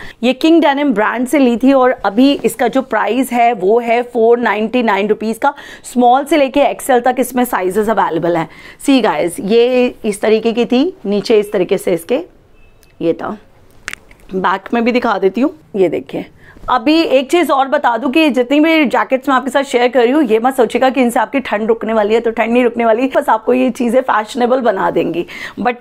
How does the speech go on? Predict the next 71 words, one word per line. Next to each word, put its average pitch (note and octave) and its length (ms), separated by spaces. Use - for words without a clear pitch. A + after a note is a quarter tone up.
फिर C4+ 180
भी D4 200
I G#3+ 280
will A#3+ 260
say C4 160
कि B3+ 140
इसकी A3+ 200
क्वालिटी G#3+ 380
बहुत A3+ 220
अच्छी। G#3 220
नेक्स्ट B3 320
मैंने A#3+ 260
फंडे B3 380
फैशन B3 440
की A#3+ 140
ना, B3+ 80
ये A#3+ 140
मुझे A#3+ 180
बहुत G#3+ 280
ज़्यादा G#3 260
अच्छी A#3 200
लगी G#3 240
थी। A#3+ 100
ये G3+ 140
वाली A#3 240
डेनिम A3 320
जैकेट G#3+ 340
मैंने A3+ 160
परचेज G3+ 440
की G#3 160
थी A#3+ 140
इस A3+ 120
तरीके G3 340
से। C#4+ 200
ये C4 220
भी D#4+ 160
ना, F#4 120
इसके C4+ 420
अंदर B3+ 240
भी C4 120
यहाँ A3 260
पे A#3 60
फेडेड A3 440
टच F3+ 360
था। - 120
और C4 200
मुझे C#4+ 340
इसकी D4 400
जो E4 140
सबसे D#4+ 360
अच्छी E4+ 220
चीज़ C#4 340
लगी B3 220
थी C4 100
ना, C#4+ 100
वो B3+ 240
ये C4+ 360
कि C#4+ 120
यहाँ A#3 500
पर C#4+ 80
नीचे A#3+ 280
ना B3 80
इसकी B3+ 200
कोई C#4 120
सिलाई G#3 380
नहीं A#3 160
थी A#3+ 80
और C4+ 120
इस - 180
तरीके A#3 340
से E4+ 260